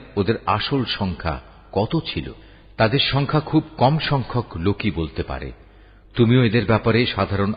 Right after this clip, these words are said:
আলোচনার বাইরে বেশি বিতর্ক করো না এবং তাদের সম্পর্কে খামাখা অন্য মানুষদের কাছেও জিজ্ঞাসাবাদ করো না।" হে নবী, কখনো কোনো কাজের ব্যাপারে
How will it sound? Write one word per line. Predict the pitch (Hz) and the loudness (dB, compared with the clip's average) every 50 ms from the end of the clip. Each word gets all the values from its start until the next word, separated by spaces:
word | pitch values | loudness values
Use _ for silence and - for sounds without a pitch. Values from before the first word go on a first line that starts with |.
| - | -4
আলোচনার | 90 90 95 95 - 101 87 90 87 80 | -4 -2 -2 -2 -2 0 0 0 -2 0
বাইরে | 73 82 82 82 80 80 76 - - - - - - | 0 0 0 0 0 -2 -4 -6 -10 -18 -20 -14 -4
বেশি | 82 92 95 - - 87 | -2 -2 -2 0 -2 -4
বিতর্ক | 69 85 98 - 123 123 - - 139 | -2 -4 -4 -2 -4 -6 -4 -6 -6
করো | - - 80 71 73 | -4 -4 -6 -4 -4
না | 76 85 90 95 101 - - - - - - - - | -2 -2 -2 -4 -6 -8 -16 -20 -20 -20 -20 -6 -4
এবং | 87 82 95 95 | -2 0 0 0
তাদের | 90 98 87 80 87 | 0 0 0 0 -2
সম্পর্কে | - - - 101 95 90 - 95 - - 95 - - | -4 -2 -2 -2 -2 -2 -2 -4 -4 -4 -8 -8 -8
খামাখা | - - 208 240 247 - - - - 64 64 - - - - - - - - | -10 -8 -6 -4 -4 -6 -6 -8 -12 -12 -12 -14 -18 -20 -20 -20 -20 -12 -4
অন্য | 110 107 107 104 107 | -2 0 0 2 0
মানুষদের | 107 85 80 80 92 113 117 - - 135 117 | 0 0 0 0 0 -2 -2 -4 -6 -6 -8
কাছেও | - - 101 - - 95 82 71 - - - - - - - - 76 | -4 -6 -6 -6 -4 -6 -6 -6 -8 -14 -20 -20 -20 -20 -20 -12 -8
জিজ্ঞাসাবাদ | 80 87 - - - 82 92 104 - 120 101 87 80 - - | -8 -8 -6 -6 -6 -4 -4 -4 -6 -6 -6 -8 -8 -10 -8
করো | - 87 69 64 | -8 -8 -8 -8
না।" | 62 64 58 60 - - - - - - - _ _ _ - - 123 | -10 -12 -12 -14 -16 -20 -20 -20 -20 -20 -20 _ _ _ -8 -2 0
হে | 131 | 0
নবী, | 127 127 127 110 117 120 104 76 65 - - - - - - - - - - - - - - | 2 2 0 0 0 -2 -2 -2 -4 -10 -16 -20 -20 -20 -20 -20 -20 -20 -20 -20 -20 2 4
কখনো | 131 120 - 147 156 165 170 | 4 4 6 4 4 4 4
কোনো | 156 156 156 156 | 4 4 2 2
কাজের | 147 - 127 127 110 143 147 117 | 2 2 0 2 4 2 2 4
ব্যাপারে | 104 127 123 - 139 147 147 | 2 0 2 4 2 2 2